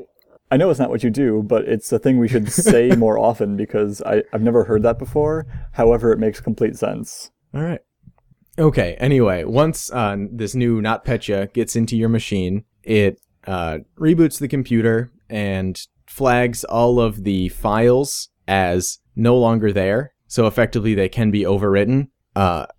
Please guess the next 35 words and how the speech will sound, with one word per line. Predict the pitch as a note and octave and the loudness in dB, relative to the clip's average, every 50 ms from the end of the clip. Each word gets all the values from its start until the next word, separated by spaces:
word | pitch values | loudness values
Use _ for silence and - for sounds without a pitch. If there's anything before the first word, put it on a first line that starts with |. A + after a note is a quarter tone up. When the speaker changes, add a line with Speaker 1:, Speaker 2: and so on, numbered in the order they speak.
| _ _ _ | _ _ _
Speaker 2:
and | A2+ A2+ A#2 | 2 4 4
then | A#2+ A#2+ A#2 A#2 A2+ A2+ G#2+ G#2 G2 - _ _ _ _ _ | 6 6 4 4 4 4 2 0 -2 -4 _ _ _ _ _
says | - - - D3+ C3+ C3 B2 | -12 -6 0 2 2 2 2
it's | B2+ A#2 - | 0 -4 -4
encrypting | A2+ G#2 G2+ - D3+ C3 - B2+ A2+ G#2+ | -4 -6 -2 -2 -2 -2 0 -2 -2 -2
the | F#2+ F2+ | -2 -4
drive. | E2+ G#2 F#2 E2 C#2+ B1+ B1 - _ _ _ - _ _ _ _ _ _ _ _ _ | -4 -4 -4 -4 -6 -10 -12 -16 _ _ _ -20 _ _ _ _ _ _ _ _ _
And | - A2 A2 A2+ | -4 -2 0 2
then | A2+ A2 A2 | 2 0 0
it | G#2+ G2+ | -2 -2
demands | A#2 G#2+ G#2+ G#2 G#2 G#2 G2+ G2+ G2+ - - | -2 0 0 2 2 2 0 0 -2 -4 -8
three | - - C#3 C3+ | -4 0 2 4
hundred | B2+ A#2+ A2+ A2 A2 G2+ | 4 4 4 2 0 0
dollars | F#2+ G2 F#2+ F#2+ F#2+ F#2 F2+ F#2 F#2 - - - - - _ _ _ | 2 0 2 2 2 2 0 -2 -2 -4 -8 -10 -12 -14 _ _ _
to | - - A#2+ A2 G2+ G2 G2 | -6 -2 0 2 2 4 2
a | F#2+ | 2
particular | F#2+ - A2+ G#2 F#2+ A2 G2+ A2 G#2 G2 | 2 2 0 0 0 0 -2 0 0 0
Bitcoin | F#2+ A#2 A2+ A2+ - A2+ G#2 G2+ | 2 0 0 0 0 0 0 2
address | F#2+ F#2 F#2+ F#2 F#2 E2+ E2+ E2+ - - - _ _ _ _ - _ _ | 0 0 0 0 0 -2 -2 -2 -6 -10 -10 _ _ _ _ -20 _ _
for | - - G#2+ F#2+ F#2+ F#2 F2+ F2 E2+ F2+ - _ | -4 0 2 2 4 2 0 0 -2 -6 -8 _
removal. | - A2+ A2+ B2 C3+ C3 G2+ D2 - - _ _ _ _ _ _ _ _ _ - | -2 2 2 4 4 2 0 -2 -8 -12 _ _ _ _ _ _ _ _ _ -20
Speaker 1:
So | - - - - - A#2+ A2 G#2+ G#2+ | -18 -16 -14 0 2 2 4 6 4
it | A2 G#2 G#2 | 4 4 4
doesn't | - C3+ B2 B2 B2+ | 2 2 2 2 0
actually | A#2+ A2+ A2 - B2 A2+ | 0 -2 -2 -2 -4 -4
encrypt | A2 - B2+ G#2 - | -2 -2 -4 -4 -2
any | A2+ G#2+ | -4 -4
files. | G#2+ _ B2+ A#2+ A2+ G#2+ G#2 G2+ G2+ G2+ G2 - | -2 _ 0 2 2 2 2 0 0 -2 -2 -4
It | A2 G2 | -8 -4
just | - A2 G#2 - | -2 -4 -4 -2
says, | - A#2 A2+ A2 G#2 G2+ G2+ - _ _ _ | -4 -4 -2 -2 -4 -4 -8 -10 _ _ _
"They're | - A2+ | -2 0
not | A2 G#2+ G#2 G2+ - | 0 2 0 -2 0
there. | - A2+ G#2 G#2 G#2+ G#2+ | 2 2 2 2 0 0
Look." | G#2 G#2+ G2+ - _ - - | 0 0 0 0 _ -20 -20